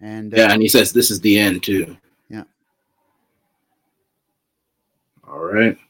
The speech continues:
Speaker 1: Nobody would ever expect this is gonna happen. Nobody.
Speaker 2: Yeah.
Speaker 1: This is
Speaker 2: Viewer
Speaker 1: people outside
Speaker 2: discretion advised.
Speaker 1: minding their own business.
Speaker 2: There we
Speaker 1: Bang.
Speaker 2: go. Yeah.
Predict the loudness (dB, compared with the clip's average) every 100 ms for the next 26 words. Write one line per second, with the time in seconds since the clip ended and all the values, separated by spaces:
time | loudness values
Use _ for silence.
0 | _ -4 -2 0 0 -2 -2 -4 -6 -8
1 | -8 -10 -10 -14 -16 -14 -12 -10 -10 -14
2 | -18 _ -12 -10 -10 -10 -10 -10 _ -20
3 | -6 2 4 4 2 2 0 2 2 2
4 | 0 -2 -2 -6 -10 -12 -18 _ -14 -10
5 | -8 -8 -10 -12 -14 -18 -20 -20 _ _
6 | _ _ _ -10 -4 -2 -2 -2 -8 -18
7 | -20 _ _ _ -10 -8 -8